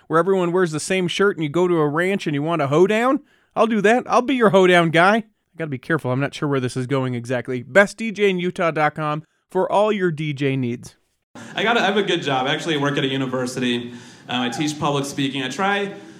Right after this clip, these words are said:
Speaker 2: to play it cool 'cause I'm actually not that much older than a lot of my students. It's like, for example, this one girl raised her hand and she was like, "Hey, Mister Macon, I have a question." I was like, "Whoa, whoa, whoa, whoa.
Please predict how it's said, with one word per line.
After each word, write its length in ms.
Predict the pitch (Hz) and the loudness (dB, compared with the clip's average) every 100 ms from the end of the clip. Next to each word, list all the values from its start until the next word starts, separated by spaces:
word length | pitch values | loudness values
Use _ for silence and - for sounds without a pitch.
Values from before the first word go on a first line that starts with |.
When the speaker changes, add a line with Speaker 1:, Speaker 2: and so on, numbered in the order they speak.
| - - | -20 -10
Speaker 2:
to 80 | 151 | -6
play 260 | 170 156 | -2 -2
it 60 | 147 | -2
cool 200 | 170 175 | 0 0
'cause 100 | 170 | -2
I'm 80 | 160 | -4
actually 180 | 170 156 | -2 -2
not 140 | 147 | -2
that 80 | 139 | -4
much 160 | 127 | -6
older 340 | - 123 131 135 | -6 -6 -4 -4
than 140 | 135 | -4
a 40 | 131 | -6
lot 160 | 131 | -6
of 60 | 131 | -6
my 80 | 127 | -8
students. 720 | - 135 131 127 123 - - | -6 -4 -4 -4 -6 -8 -14
It's 120 | - 131 | -12 -8
like, 120 | 127 | -6
for 160 | 147 | -4
example, 480 | 135 123 127 123 127 | -4 -4 -6 -4 -4
this 180 | 123 120 | -4 -6
one 220 | 127 123 | -6 -6
girl 240 | 123 123 120 | -4 -4 -2
raised 240 | 123 120 | -2 -2
her 100 | 123 | -6
hand 200 | 131 127 | -6 -6
and 120 | 120 | -6
she 80 | 120 | -6
was 100 | 127 | -6
like, 160 | 127 127 | -6 -4
"Hey, 220 | 196 160 | -2 -2
Mister 260 | 160 160 | -4 -6
Macon, 220 | 160 165 139 | -6 -6 -6
I 60 | |
have 80 | 127 | -6
a 40 | |
question." 300 | 160 151 147 | -6 -6 -6
I 40 | 123 | -8
was 60 | |
like, 120 | 127 135 | -6 -2
"Whoa, 180 | 175 | 0
whoa, 180 | 170 160 | 2 2
whoa, 260 | 147 135 127 | 2 0 0
whoa. 480 | 127 120 107 107 | 0 0 -2 -8